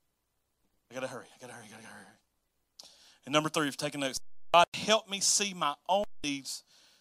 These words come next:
to control and surrender everything to you." See, we're those people. We're those people. We have the tendency to control or manipulate sometimes even ourselves.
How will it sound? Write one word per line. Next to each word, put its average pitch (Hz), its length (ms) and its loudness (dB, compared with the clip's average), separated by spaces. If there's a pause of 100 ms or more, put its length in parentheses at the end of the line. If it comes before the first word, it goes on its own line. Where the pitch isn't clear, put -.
(140)
to 156 80 -4
control 139 540 0
and 127 120 -10
surrender 156 480 -4
everything 151 680 -4
to 151 140 -4
you." 139 220 -6 (1400)
See, 151 360 -4 (420)
we're 170 180 -2
those 156 300 -2
people. - 380 -18 (1500)
We're 180 120 4
those 165 300 4
people. 135 400 -14 (1800)
We 139 80 -14
have 156 220 4
the 147 120 -6
tendency 151 720 -6 (1200)
to 127 60 -20 (100)
control 151 640 0
or 131 80 -8
manipulate 131 600 -8
sometimes 135 540 -6
even 131 220 -8
ourselves. - 720 -10